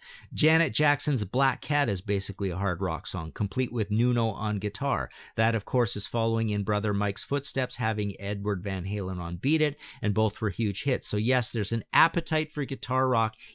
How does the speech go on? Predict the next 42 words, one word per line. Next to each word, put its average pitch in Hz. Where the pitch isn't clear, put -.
even 139
if 120
people 110
don't 98
know 90
it." 58
So 101
that's 101
kind 95
of, 85
uh, 92
the 95
theme 95
of 90
this 87
episode. 82
So -
there 254
you 247
go. 208
Um, 160
if 196
you 196
liked 185
this 208
show 233
and 151
want 147
to 139
support 208
future 127
episodes, 92
please 127
go 127
to 139
Ko-fi, 165
rhymes 175
with 175
no 180
feed 190
dot 185
com, 190